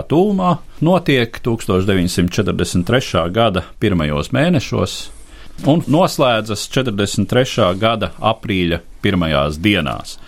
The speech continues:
Tiek lēsts, ka operācijā pavisam iesaistīti apmēram četri tūkstoši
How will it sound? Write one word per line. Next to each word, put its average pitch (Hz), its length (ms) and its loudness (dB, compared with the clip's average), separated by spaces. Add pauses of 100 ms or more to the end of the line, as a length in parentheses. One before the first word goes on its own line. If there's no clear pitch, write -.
(760)
Tiek 98 260 0
lēsts, 123 400 0
ka 101 160 2
operācijā 90 560 0
pavisam 92 600 0
iesaistīti 92 720 0
apmēram 78 500 2 (360)
četri 113 460 0
tūkstoši 87 920 0